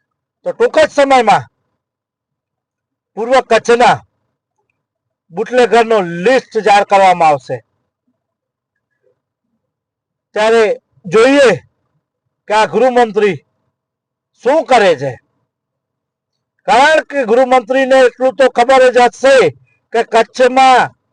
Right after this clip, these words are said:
મંજૂર મહેકમ મુજબ પોલીસ સ્ટાફમાં જે ઘટ છે એ ઘટ પૂરવામાં કેમ નથી આવતી. આજે ચાર ચાર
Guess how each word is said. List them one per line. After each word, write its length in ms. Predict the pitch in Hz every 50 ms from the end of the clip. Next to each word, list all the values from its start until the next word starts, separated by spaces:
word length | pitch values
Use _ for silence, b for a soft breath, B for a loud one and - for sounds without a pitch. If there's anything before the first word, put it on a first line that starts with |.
| _ _ _ _ _ 170
મંજૂર 420 | 175 208 226 214 180 254 262 254 233
મહેકમ 380 | 233 233 233 - - 254 240 226
મુજબ 440 | 220 220 233 170 277 277 254 - - _ _ _ _ _ _ _ _ _ _ _ _ _ _ -
પોલીસ 320 | 196 220 240 254 262 240
સ્ટાફમાં 480 | - - 254 233 233 220 240 240 240 190
જે 80 | 226 214
ઘટ 300 | - 202 226 233 214 190
છે 60 | 247 247
એ 120 | 226 220
ઘટ 220 | 156 208 214 202 220 - -
પૂરવામાં 480 | 208 226 226 233 233 226 226 220 - -
કેમ 220 | 220 247 269 269 254
નથી 300 | 240 208 - - 175 165
આવતી. 340 | 147 135 123 135 139 127 - _ _ _ _ _ _ _ _ _ _ _ _ _ _ _ _ _ _ _ _ _ _ _ _ _ _ _ -
આજે 200 | 180 190 180 220 208
ચાર 260 | - - 233 247 254 -
ચાર 200 | 269 254 240